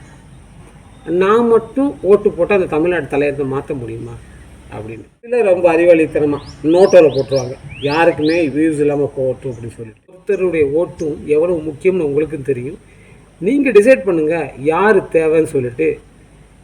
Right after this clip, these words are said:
எந்த பாரபட்சம் இல்லாமல் யார் இருப்பாங்க, so அந்த கட்சிக்கு நீங்க கொடுங்க, அந்த அமைப்புக்கு கொடுங்க. நினைச்சு ஒவ்வொரு ஓட்டையும் பதிவு பண்ணணும். நீங்க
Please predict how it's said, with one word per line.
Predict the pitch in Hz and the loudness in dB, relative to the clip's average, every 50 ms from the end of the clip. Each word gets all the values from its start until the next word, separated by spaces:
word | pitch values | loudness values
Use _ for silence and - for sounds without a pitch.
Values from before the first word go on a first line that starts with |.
| - 143 160 | -2 -2 0
எந்த | 190 214 208 202 185 147 156 | 0 0 2 0 2 2 2
பாரபட்சம் | 165 180 196 190 190 170 - - 190 180 170 | 0 0 0 0 -2 -2 -2 0 0 2 2
இல்லாமல் | 165 160 156 151 151 151 156 170 - - 135 139 143 | 0 0 0 0 0 -2 -2 -4 -6 -6 -2 -2 0
யார் | 143 160 180 190 196 175 156 156 | 0 2 2 2 2 2 2 0
இருப்பாங்க, | 151 147 - 151 143 135 127 131 135 131 123 - - - - - - - - - _ _ _ _ - | -2 -2 -2 -2 -2 0 0 -2 -4 -6 -8 -12 -20 -20 -20 -20 -20 -20 -20 -20 _ _ _ _ -6
so | - 453 - | -2 0 0
அந்த | 226 240 247 233 240 | 2 4 4 4 4
கட்சிக்கு | 226 233 - 262 254 247 226 | 4 2 0 -4 -2 0 2
நீங்க | 208 196 185 175 175 175 | 2 4 2 2 0 -2
கொடுங்க, | 175 170 170 165 156 151 147 151 - - _ _ _ _ _ _ _ _ _ _ _ _ _ _ | -4 -2 -2 0 0 0 0 -2 -6 -12 _ _ _ _ _ _ _ _ _ _ _ _ _ _
அந்த | - 180 226 226 208 196 | -6 -2 0 0 2 2
அமைப்புக்கு | 214 226 220 226 220 - - | 4 2 2 0 -4 -6 -4
கொடுங்க. | 180 160 160 151 143 147 156 - - - - 139 143 143 143 | -4 -2 -2 -2 -4 -6 -8 -12 -18 -20 -18 -10 -4 -2 2
நினைச்சு | 151 165 180 214 214 214 - - 202 220 247 254 - - _ _ - 147 | 2 4 4 4 4 2 -2 -6 -4 -4 -4 -6 -10 -18 _ _ -4 -2
ஒவ்வொரு | 160 175 190 196 175 165 170 | 0 2 2 0 0 0 -2
ஓட்டையும் | 175 - - 180 175 - 147 | -2 -2 -2 -2 -2 -2 -2
பதிவு | 143 156 156 135 | -2 -2 -2 -2
பண்ணணும். | 131 127 120 120 117 113 113 113 | -4 -6 -6 -6 -8 -8 -8 -10
நீங்க | 110 110 | -12 -14